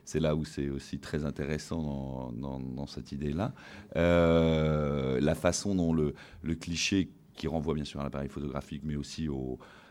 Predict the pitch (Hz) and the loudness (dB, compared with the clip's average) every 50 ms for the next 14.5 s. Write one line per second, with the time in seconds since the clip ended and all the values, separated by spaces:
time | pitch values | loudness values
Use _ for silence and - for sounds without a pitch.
0 | - - - - - - - - 78 76 - - - 190 185 - - - 65 64 | -20 -12 -6 -6 -6 -4 -2 -2 -2 -2 -2 -2 -2 -2 -2 -4 -6 -6 -6 -6
1 | - - - - - - - - - - 82 82 82 82 80 80 78 78 78 78 | -8 -12 -18 -20 -20 -20 -14 -6 0 2 4 6 8 8 8 6 6 6 6 6
2 | 78 76 73 73 67 65 78 85 87 87 - 95 92 - - 123 123 113 98 90 | 6 6 6 4 4 4 4 2 2 2 2 0 -2 0 0 0 0 2 2 2
3 | 90 85 - - - 127 123 104 95 90 87 82 80 78 78 76 71 69 69 69 | 0 0 -2 -2 -2 0 0 2 2 2 2 2 2 0 0 0 0 0 0 0
4 | 69 65 - - - - - - _ - - 65 67 69 67 53 50 50 50 50 | -2 -4 -6 -10 -20 -20 -20 -20 _ -8 -6 -4 -4 -2 -2 -2 -2 -2 -2 -2
5 | 50 50 50 50 50 50 50 50 50 50 50 - - 80 - 120 117 - - 78 | -4 -4 -4 -4 -6 -6 -6 -6 -6 -8 -8 -8 -8 -4 0 0 0 0 -2 -8
6 | - - 98 90 85 80 73 87 90 - - 135 123 - 95 78 - 78 64 62 | -4 -2 0 0 0 0 0 0 0 0 0 -2 -2 -2 -4 -2 -2 0 -2 -2
7 | 71 80 78 73 - 87 87 82 - - - 101 101 98 85 78 76 73 73 73 | -2 -4 -6 -6 -2 -2 -2 -2 -2 -2 2 2 4 4 4 2 0 0 0 0
8 | 82 73 - - - - - - - 82 87 87 90 92 92 90 85 80 78 76 | -2 -4 -6 -10 -18 -14 -8 -2 0 2 4 6 6 6 6 6 4 4 4 2
9 | 71 78 73 73 71 - 78 - - 85 85 85 85 82 85 85 87 90 87 82 | 2 0 -2 -2 -2 -2 -4 -4 -2 0 0 2 2 2 2 2 2 2 2 0
10 | 80 - - 82 82 82 85 85 85 85 85 82 82 78 76 - 78 78 80 80 | 0 0 2 2 4 4 4 4 4 4 4 2 2 0 0 -2 -2 -2 -2 -2
11 | 80 73 - 69 80 80 80 80 78 71 - - - - - - - 90 87 80 | -2 -4 -2 -2 -2 0 0 0 -2 -2 -4 -8 -16 -18 -8 -2 2 2 4 4
12 | 78 78 76 73 80 80 82 92 117 127 - - - - - - - - - - | 4 2 0 0 0 0 2 2 2 2 0 -4 -10 -18 -18 -20 -20 -16 -10 -4
13 | 80 85 85 87 87 85 - - 117 120 - - 85 82 - 85 80 - 90 90 | -2 0 4 4 4 4 4 4 4 4 4 2 -2 -2 -2 0 2 2 2 2
14 | - - - - 80 78 78 76 76 82 | 0 -2 -6 -2 0 2 2 2 0 -2